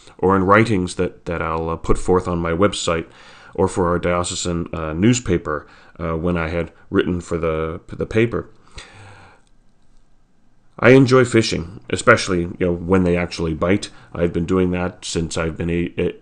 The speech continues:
age seven. It's been a while now, but every now and again when I go out there, I just enjoy the outdoors. And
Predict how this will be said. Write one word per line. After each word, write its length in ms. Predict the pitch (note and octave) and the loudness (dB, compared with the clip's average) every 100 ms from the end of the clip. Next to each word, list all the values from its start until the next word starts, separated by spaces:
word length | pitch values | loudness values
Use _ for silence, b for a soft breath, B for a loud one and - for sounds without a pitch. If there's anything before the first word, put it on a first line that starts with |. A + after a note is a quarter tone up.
| - | -4
age 260 | F2+ E2 | -4 -2
seven. 280 | - G2 A2 | 2 2 2
It's 100 | G#2 | 0
been 140 | A#2+ A#2 | 4 6
a 40 | |
while 280 | A2 A2+ G#2+ | 6 4 2
now, 260 | G2+ G#2+ | 0 -2
but 300 | A#2 F#2 E2 - | 0 -2 -2 -4
every 180 | F#2+ G2+ | -2 0
now 180 | F#2+ F#2+ | 0 0
and 60 | F2+ | -2
again 240 | F#2 F#2 | -2 -2
when 100 | F2+ | -2
I 60 | F2+ | -2
go 140 | F2 | -2
out 140 | F2+ F2 | -2 -2
there, 240 | F#2+ F#2 B B B B | -4 -4 B B B B
I 100 | - | 0
just 200 | G2 F#2 | 0 2
enjoy 280 | G2 F2+ F#2 | 0 2 2
the 160 | F2+ F2 | 2 0
outdoors. 540 | E2+ F2+ D#2+ E2 E2 | -2 -4 -4 -4 -6
And 160 | E2 | -8